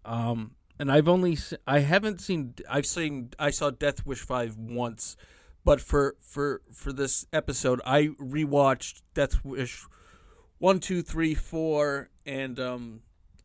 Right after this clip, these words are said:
I rewatched a review on the remake just to see what I, uh, 'cause I, I only saw the remake once, and I, I thought it was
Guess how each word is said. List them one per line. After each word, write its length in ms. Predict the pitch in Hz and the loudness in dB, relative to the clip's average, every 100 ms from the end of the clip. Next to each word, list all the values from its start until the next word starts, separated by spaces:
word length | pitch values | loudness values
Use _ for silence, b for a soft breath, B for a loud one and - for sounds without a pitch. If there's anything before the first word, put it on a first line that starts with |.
| _ | _
I 180 | 123 135 | -4 -4
rewatched 960 | 123 123 127 151 143 139 143 135 - 151 | -4 -8 -4 -2 0 2 2 0 -6 -6
a 60 | |
review 720 | 135 139 120 131 139 139 135 | -2 -2 -2 0 2 4 2
on 160 | 131 131 | 0 -2
the 100 | 123 | -2
remake 480 | 120 135 131 127 - | 0 0 0 -4 -4
just 320 | 135 - - | -6 -6 -6
to 80 | 131 | -8
see 340 | - 139 131 | -6 -2 -2
what 260 | 120 123 110 _ _ _ - _ _ _ _ - | 0 -2 -4 _ _ _ -20 _ _ _ _ -14
I, 280 | 113 131 117 | -6 -4 -2
uh, 280 | 117 120 101 - _ _ _ b b b b | -4 -4 -8 -18 _ _ _ b b b b
'cause 140 | - 165 | 2 4
I, 100 | 165 | 6
I 220 | 170 180 | 8 6
only 260 | 180 180 | 6 0
saw 160 | 156 175 | -2 -2
the 120 | 147 | -2
remake 380 | 143 143 139 127 | -2 -4 -6 -6
once, 460 | 131 127 123 - - | -6 -6 -6 -10 -12
and 100 | 139 | -8
I, 120 | 135 - | -8 -6
I 80 | 139 | -8
thought 180 | 139 135 | -4 -4
it 40 | |
was 140 | 123 | -4